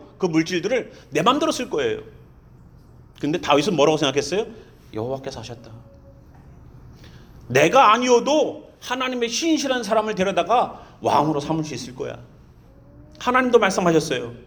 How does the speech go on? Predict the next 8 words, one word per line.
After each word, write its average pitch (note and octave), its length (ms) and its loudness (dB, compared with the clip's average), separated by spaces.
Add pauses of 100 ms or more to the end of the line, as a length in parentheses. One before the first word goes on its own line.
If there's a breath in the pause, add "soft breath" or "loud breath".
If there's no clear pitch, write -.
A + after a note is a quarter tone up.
(160)
여기 C#3 100 2
보니까 B2+ 440 -2 (300 loud breath)
"내가 C3+ 240 0
너를 C#3+ 200 4
어떻게 B2+ 280 0
했다?" C3+ 560 -2 (1800)
"내가 A#2+ 240 -4
너를," D#3 480 -2